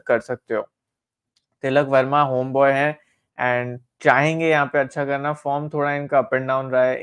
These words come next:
इंटरनेशनल क्वालिटी प्लेयर्स के सामने, but उसके अलावा नंबर्स अच्छे हैं, पिच इन्हें सूट करनी चाहिए। हैदराबाद में एक मैच में थर्टी सेवन रन पहले मार चुके हैं, so definitely worth considering तिलक वर्मा। And हार्दिक पांड्या की बात की जाए तो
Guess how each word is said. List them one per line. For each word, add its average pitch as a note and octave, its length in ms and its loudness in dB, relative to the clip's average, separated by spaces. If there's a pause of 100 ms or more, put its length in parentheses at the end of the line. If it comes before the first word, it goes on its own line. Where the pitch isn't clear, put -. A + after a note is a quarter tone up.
इंटरनेशनल B2+ 580 -10
क्वालिटी B2+ 400 -4
प्लेयर्स B2+ 340 -8
के C3+ 140 -8
सामने, B2+ 440 -6 (400)
but C3+ 140 -2
उसके C3+ 220 -4
अलावा C3+ 240 2
नंबर्स C3 400 -2
अच्छे C#3 260 -4
हैं, C3+ 100 -4
पिच C3+ 240 -8
इन्हें C#3 180 -6
सूट C3 300 -10
करनी C3 340 -6
चाहिए। C3 300 -2 (100)
हैदराबाद B2+ 540 0
में C3 120 -6
एक B2 180 -8
मैच B2 240 -6
में C3 100 -10
थर्टी B2+ 240 -6
सेवन B2+ 280 -8
रन B2+ 120 -8 (100)
पहले B2 220 0
मार A#2 220 -4
चुके C3+ 260 -10
हैं, C3+ 160 -4 (440)
so B2+ 120 -4 (240)
definitely C3 600 0
worth B2 280 0
considering B2 580 -8 (240)
तिलक A#2+ 340 -2
वर्मा। B2+ 320 2 (400)
And B2 200 -2
हार्दिक C3+ 400 2
पांड्या D3 340 4
की C#3 120 -4
बात C3 240 6
की C#3 140 -6
जाए C3 220 4
तो C3 180 -6